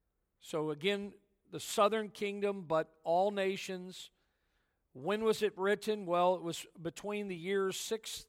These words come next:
thirty-four and six twenty-five.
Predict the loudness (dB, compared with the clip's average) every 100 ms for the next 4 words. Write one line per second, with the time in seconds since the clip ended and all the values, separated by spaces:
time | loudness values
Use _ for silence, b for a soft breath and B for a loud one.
0 | -4 -2 -2 -4 -2 0 0 -2 -6 _
1 | _ _ _ _ _ _ _ _ _ _
2 | -14 -6 -6 -6 -6 -4 -4 0 0 -2
3 | -8